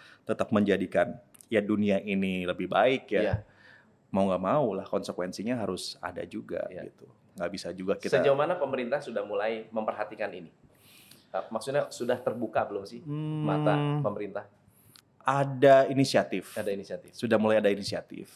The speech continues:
Speaker 1: gitu. Walaupun belum, masih jauh ya
Speaker 2: Iya.
Speaker 1: dari yang seharusnya bisa kita lakukan. Eh, sekarang ini terus terang, eh, digital, eh,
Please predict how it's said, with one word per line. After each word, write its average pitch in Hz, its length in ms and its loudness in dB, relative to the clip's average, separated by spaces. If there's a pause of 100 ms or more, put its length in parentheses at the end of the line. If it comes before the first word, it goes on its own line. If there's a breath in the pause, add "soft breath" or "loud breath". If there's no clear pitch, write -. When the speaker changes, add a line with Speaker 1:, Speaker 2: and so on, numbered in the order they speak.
Speaker 1:
gitu. 92 300 -10
Walaupun 95 420 0
belum, 92 360 -2 (260)
masih 104 260 -6
jauh 101 260 4
ya 87 200 -10
Speaker 2:
Iya. - 20 -20
Speaker 1:
dari 90 480 -6 (460)
yang 90 580 -6 (680 soft breath)
seharusnya 98 680 -2
bisa 90 240 -6
kita 85 440 -6
lakukan. - 680 -6 (880 soft breath)
Eh, 85 420 -2 (600)
sekarang 101 460 0
ini 127 480 0 (260)
terus 113 280 0
terang, 131 580 2 (340)
eh, 85 460 -4 (460)
digital, 92 1200 0 (580)
eh, 71 880 -8